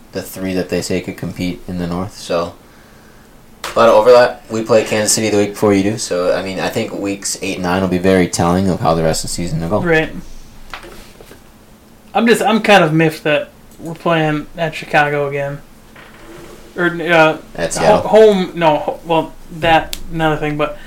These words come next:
Speaker 2: home versus Chicago again for, like, the third, fourth year in a row. Like, give us a different opponent at the end of the season.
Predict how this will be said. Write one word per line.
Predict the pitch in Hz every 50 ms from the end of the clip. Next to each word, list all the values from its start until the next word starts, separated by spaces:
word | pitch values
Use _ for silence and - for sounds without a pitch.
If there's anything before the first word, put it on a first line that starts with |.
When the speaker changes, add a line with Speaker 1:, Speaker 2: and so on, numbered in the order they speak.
| - - - - -
Speaker 2:
home | 202 208 202
versus | 196 190 175 180 165 156
Chicago | - 170 156 180 165 160 151 156 156 -
again | 160 156 156 151 147 147 143 139
for, | - 156
like, | 151 147 139 -
the | -
third, | - - 160 147 147
fourth | - 156 156 147 -
year | 151 147
in | 143 143
a | 139
row. | 139 - - - - - - - - - - - - - - - - - - - - - - - -
Like, | - 170 160 -
give | 233 233
us | 226 -
a | 180
different | 190 196 190 170 160 156
opponent | - 170 160 156 143 127 - -
at | - -
the | 175 165
end | 151 147
of | 143
the | 139 -
season. | 160 - - - - -